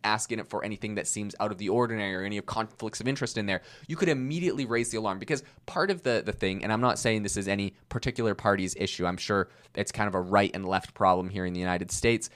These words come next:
so this is a criticism against everyone, but these bills go forward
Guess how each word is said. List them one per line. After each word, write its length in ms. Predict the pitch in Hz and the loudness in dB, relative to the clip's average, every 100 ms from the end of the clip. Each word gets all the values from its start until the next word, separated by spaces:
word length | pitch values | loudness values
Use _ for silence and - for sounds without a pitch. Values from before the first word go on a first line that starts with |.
| - | -14
so 200 | - 98 | -4 -4
this 300 | 90 98 - - | -2 -6 -6 -6
is 240 | 95 87 - - - | -6 -6 -8 -20 -10
a 80 | 85 - | -10 -10
criticism 440 | - 107 - 101 98 | -4 -2 -2 -2 -2
against 320 | 90 90 - | -2 -4 0
everyone, 420 | - 160 127 214 - - - | 2 4 4 2 0 -6 -4
but 100 | 123 | -2
these 160 | 127 | -2
bills 380 | 113 139 160 190 | -2 2 2 2
go 160 | - 127 | 2 2
forward 580 | - 143 165 117 107 | 0 -2 0 2 0